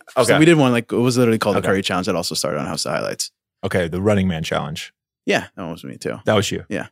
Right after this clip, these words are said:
Speaker 1: That one I liked.
Speaker 2: I, that one was with the college basketball kids that ended up on Ellen. They sent that video. And I even asked them, like, "Listen, man, like,
Speaker 1: That was the,
Speaker 2: this,"
Speaker 1: that was the start of it. Okay.
Speaker 2: that, and that was kinda like the first point where you realize you could do it. And also like,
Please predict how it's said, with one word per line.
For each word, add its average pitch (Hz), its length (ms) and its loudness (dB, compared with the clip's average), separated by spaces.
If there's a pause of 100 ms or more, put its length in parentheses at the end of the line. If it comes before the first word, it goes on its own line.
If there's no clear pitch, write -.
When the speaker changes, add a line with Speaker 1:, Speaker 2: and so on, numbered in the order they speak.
(220)
Speaker 1:
That 101 140 2
one 90 80 0
I 82 80 -4
liked. 76 300 -8
Speaker 2:
I, 151 140 6
that 156 280 4
one 175 240 6
was 147 180 4
with 131 180 0
the 123 80 2
college 147 360 4
basketball 135 400 2
kids 120 240 -4
that 117 100 0
ended 113 160 -2
up 101 120 -4
on 104 140 -2
Ellen. 95 340 -4
They 101 120 -4
sent 98 300 -4
that 82 160 -6
video. 85 300 -8 (200)
And 127 120 0
I 151 60 6
even 175 220 4
asked 202 360 2
them, 139 220 4
like, 123 300 2 (440)
"Listen, 165 260 0
man, 123 180 2
like, 117 180 0
Speaker 1:
That 113 180 4
was 113 160 4
the, 107 60 0
Speaker 2:
this," 180 140 8
Speaker 1:
that 120 160 6
was 117 120 0
the 101 80 -4
start 85 260 0
of 71 100 -12
it. - 160 -18
Okay. 127 120 -2
Speaker 2:
that, 147 120 -4
and 147 120 2
that 202 140 2
was 220 120 4
kinda 170 180 2
like 139 120 2
the 131 60 -4
first 131 280 0
point 127 220 0
where 117 80 0
you 107 100 -2
realize 117 380 4
you 110 80 -4
could 98 180 -6
do 110 180 4
it. 180 260 0
And 117 120 0
also 117 380 2
like, 104 340 2